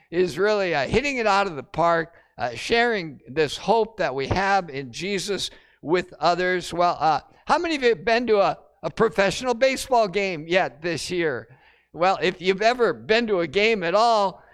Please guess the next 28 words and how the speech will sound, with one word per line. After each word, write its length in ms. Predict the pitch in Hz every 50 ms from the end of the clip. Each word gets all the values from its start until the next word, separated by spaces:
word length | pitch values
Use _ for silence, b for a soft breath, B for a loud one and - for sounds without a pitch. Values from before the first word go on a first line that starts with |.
| B B
you 160 | B 151 196 240
know 200 | 262 285 277 262
there's 220 | 226 202 180 170
nothing 380 | 247 269 269 277 277 277 226 190
quite 420 | - - 202 240 233 233 - -
like, 480 | 170 190 202 214 214 208 196 - - -
uh, 140 | - 139 131
hitting 380 | 139 139 - 214 294 320 294 254
the 80 | 233
long 420 | 220 220 220 226 233 240 240 226 202
ball. 220 | 196 185 165 139
You 140 | 139 151 151
watch 380 | 170 233 262 269 269 262 - -
that, 320 | 220 208 185 165 - - b b b b b b
that 260 | 165 175 165 135 131 135
ball 500 | 175 208 233 233 233 226 185 - - 117
going, 600 | 117 151 208 277 311 311 294 277 262 226 196 175
going, 500 | 175 294 311 320 302 294 285 277 247 233
going, 560 | 285 311 320 330 330 320 311 302 285 208 170 - _ _ 185 196 233
gone. 840 | 339 339 359 370 370 370 359 339 320 302 285 262 247 233 214 202 196
<laughs> 0 |
And 300 | 208 - 247 226 214 214
there's 300 | 214 214 202 170 - 233
a, 200 | 208 196 180 135
kind 220 | - 226 294 311
of 80 | 311 269
a 100 | 202 180
magical 640 | 165 165 175 196 202 208 185 196 180 - - 170